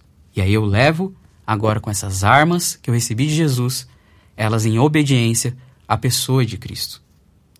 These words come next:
Eu crucifico o meu eu, de fato. Eu não mais ignoro as coisas não tratadas do meu eu. Pra eu crucificar o meu eu, eu preciso encará-lo. Eu preciso trazê-lo à tona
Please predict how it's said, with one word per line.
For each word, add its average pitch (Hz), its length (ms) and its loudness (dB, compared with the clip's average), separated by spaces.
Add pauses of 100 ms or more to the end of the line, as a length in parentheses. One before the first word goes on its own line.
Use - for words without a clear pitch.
(580)
Eu 110 100 -2
crucifico 196 680 0
o 131 40 4
meu 110 220 2
eu, 98 160 0
de 98 120 -4
fato. 95 440 -8 (1000)
Eu 120 140 2
não 135 120 6
mais 156 320 6
ignoro 147 680 4 (1200)
as 117 160 -2
coisas 120 320 -2
não 123 160 4
tratadas 117 520 0
do 104 80 -2
meu 101 200 0
eu. 92 160 -6 (640)
Pra 143 220 6
eu 156 120 4
crucificar 160 760 0
o - 20 2
meu 110 220 2
eu, 117 220 2
eu 127 60 0
preciso 120 560 -2
encará-lo. 139 640 2 (340)
Eu 107 80 -8
preciso 120 500 0
trazê-lo 117 440 0
à 190 60 0
tona 147 360 0